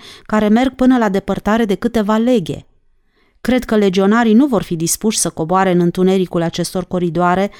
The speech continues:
mergând câte unul. Ei știu despre cei care au intrat în aceste catacombe,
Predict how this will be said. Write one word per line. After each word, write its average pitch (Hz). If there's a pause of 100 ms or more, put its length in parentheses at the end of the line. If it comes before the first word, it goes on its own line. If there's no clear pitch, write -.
(140)
mergând 180
câte 180
unul. 170 (560)
Ei 240
știu 320
despre 202
cei 202
care 185
au 175
intrat 185
în 185
aceste 175
catacombe, 170